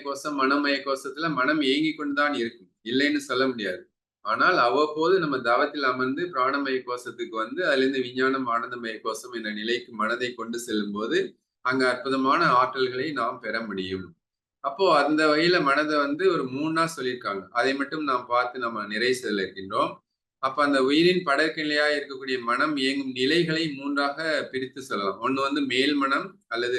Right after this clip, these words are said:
புறமனம், மற்றது நடுமனம், மற்றது ஆழ்மனம் என்ற மூன்று நிலைகள் ஆகும். இப்போ இதுல வந்து இந்த அடிமனதையும் புறமனதையும், ஆழ்மனதையும் புறமனதையும் தொடர்படுத்துவது நடுமனம் ஆகும். அதுல நடுமனம் வந்து ரொம்ப ரொம்ப முக்கியமான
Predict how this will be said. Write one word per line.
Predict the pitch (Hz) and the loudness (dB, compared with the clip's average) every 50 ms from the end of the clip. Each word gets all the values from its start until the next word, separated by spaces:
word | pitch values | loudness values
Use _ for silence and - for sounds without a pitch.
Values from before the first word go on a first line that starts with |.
| 117 - - | -2 -2 -2
புறமனம், | 113 113 117 120 120 117 117 123 143 180 208 - _ _ _ _ _ _ _ - - | -2 -2 -2 0 -2 -2 -2 -2 -2 -2 -4 -10 _ _ _ _ _ _ _ -4 -4
மற்றது | 123 123 - 139 143 143 139 | -4 -4 0 0 2 2 2
நடுமனம், | 127 113 117 123 139 139 131 127 127 143 175 196 202 - | 2 2 2 2 2 0 0 0 2 2 0 0 -2 -6
மற்றது | 131 123 123 127 139 147 131 113 | -8 -8 -6 -4 -2 0 2 4
ஆழ்மனம் | 113 117 123 127 127 123 113 110 110 110 104 101 | 6 6 4 4 2 0 -2 -4 -4 -6 -8 -8
என்ற | 113 123 143 160 143 | -10 -6 -4 -4 -4
மூன்று | 123 123 127 139 147 151 143 143 127 | -4 -4 -2 0 0 0 0 0 0
நிலைகள் | 117 113 113 120 120 120 117 104 95 | -2 0 0 0 0 0 0 -2 -2
ஆகும். | 92 87 87 92 95 92 _ _ _ _ _ _ _ _ _ - | -2 -2 -4 -8 -20 -20 _ _ _ _ _ _ _ _ _ -10
இப்போ | 143 147 147 190 185 | -8 -6 0 2 4
இதுல | 170 160 151 151 151 | 4 4 4 4 4
வந்து | 147 160 185 196 | 2 4 4 4
இந்த | 175 151 131 | 4 6 4
அடிமனதையும் | 123 123 131 156 165 165 156 156 151 151 151 160 175 180 175 | 4 4 4 4 4 4 2 2 2 0 0 0 0 -2 -4
புறமனதையும், | 147 135 139 143 139 135 127 120 117 110 104 104 | -4 -2 -2 0 0 0 0 0 -2 -4 -4 0
ஆழ்மனதையும் | 110 117 127 135 139 139 135 135 135 135 135 143 147 139 | 2 2 2 2 2 0 -4 -4 -4 -6 -6 -6 -8 -8
புறமனதையும் | 135 127 127 131 131 131 127 127 123 127 139 147 - - | -4 -2 -2 0 0 0 0 0 0 0 0 -2 -2 -2
தொடர்படுத்துவது | 117 117 127 135 143 131 131 127 123 117 - 131 123 135 175 165 | -2 0 0 0 -2 -2 -4 -4 -6 -6 -8 -8 -6 -4 -4 -2
நடுமனம் | 143 120 113 120 131 139 139 131 127 117 110 98 | 0 0 0 0 0 0 0 0 -2 -2 -4 -4
ஆகும். | 92 92 92 - _ _ | -6 -6 -6 -10 _ _
அதுல | - 120 151 180 196 190 | -2 0 0 2 2 2
நடுமனம் | 147 120 120 127 143 151 156 147 147 139 131 | 2 2 2 2 2 2 2 2 2 2 0
வந்து | 127 131 165 165 | -2 -2 -2 -4
ரொம்ப | 127 117 123 131 131 | -4 -4 -4 -2 0
ரொம்ப | 135 139 139 147 143 | 0 0 0 -2 -6
முக்கியமான | 120 117 110 - - 151 147 139 135 135 135 | -8 -10 -12 -6 -4 -2 0 2 2 2 2